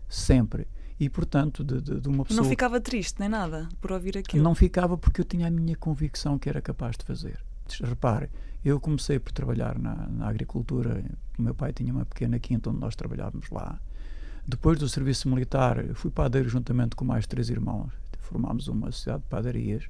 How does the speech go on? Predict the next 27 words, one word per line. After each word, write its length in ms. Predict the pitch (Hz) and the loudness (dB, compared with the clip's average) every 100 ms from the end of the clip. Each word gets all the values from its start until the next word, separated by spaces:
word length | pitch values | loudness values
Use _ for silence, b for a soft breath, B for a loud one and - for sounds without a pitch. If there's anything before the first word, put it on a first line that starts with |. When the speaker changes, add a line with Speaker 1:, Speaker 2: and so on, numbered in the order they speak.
| B B B B | B B B B
Speaker 1:
Trabalhei 280 | 120 117 117 | 0 2 2
de 80 | |
noite 180 | 123 117 - | 0 0 -2
durante 260 | 120 120 | -2 -2
sete 300 | - 117 - | -2 -4 -2
anos. 300 | 127 117 135 - B B B B - | -2 0 -2 -4 B B B B 4
E 100 | 139 | 4
depois 360 | - 165 165 147 | 4 6 6 4
apareceu 420 | 175 - 143 - | 2 4 4 4
uma 140 | 170 156 | 4 2
possibilidade 840 | - 151 135 139 131 127 127 180 B B B B 123 | 0 0 2 2 4 4 2 0 B B B B 2
de 140 | 135 | 4
eu 100 | 127 | 4
ser 300 | - 147 131 | 4 4 4
vendedor 600 | 101 131 123 113 135 127 | 4 4 4 2 2 2
numa, 260 | 120 120 123 | 2 2 0
numa 420 | 123 123 - - 120 | 0 0 0 0 0
empresa 460 | 120 - 113 123 | 0 0 0 -2
de 100 | 131 | -2
rações 320 | - 120 135 110 | -4 -2 -2 0
para 160 | 123 | 0
animais, 720 | 120 123 123 131 151 170 - B B B B B | 0 2 2 2 0 -2 -4 B B B B B
até 280 | 139 139 165 | 4 6 6
ao 180 | 175 175 | 6 6
momento 680 | 165 160 139 123 - 156 - b b b b - | 6 8 8 6 2 -2 -4 b b b b 4
em 160 | 151 147 | 6 6
que, 400 | - 160 131 | 6 6 6